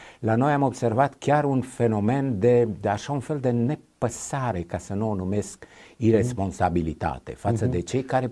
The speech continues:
Speaker 1: puteau fi afectați.
Speaker 2: Da, da,
Speaker 1: Acum,
Speaker 2: da.
Speaker 1: e drept că t-, toate lucrările de psihologie a, a poporului român, pe care le-am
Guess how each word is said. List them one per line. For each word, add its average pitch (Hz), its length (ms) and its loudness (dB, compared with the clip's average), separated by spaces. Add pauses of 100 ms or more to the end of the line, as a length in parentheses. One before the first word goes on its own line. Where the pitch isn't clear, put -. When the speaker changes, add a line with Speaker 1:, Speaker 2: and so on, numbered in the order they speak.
(140)
Speaker 1:
puteau 160 320 4
fi 139 180 0
afectați. 87 760 -2
Speaker 2:
Da, 113 200 6 (180)
da, 117 80 2
Speaker 1:
Acum, 117 100 4
Speaker 2:
da. 147 280 4
Speaker 1:
e 131 120 8
drept 170 360 4
că 143 140 4 (240)
t-, 117 300 2 (120)
toate 151 460 6
lucrările 113 680 6
de 90 120 2
psihologie 92 1160 2
a, 87 500 -2 (180)
a 90 240 -2
poporului 92 520 6
român, 87 420 0
pe 85 80 -4
care 98 280 2
le-am 92 360 0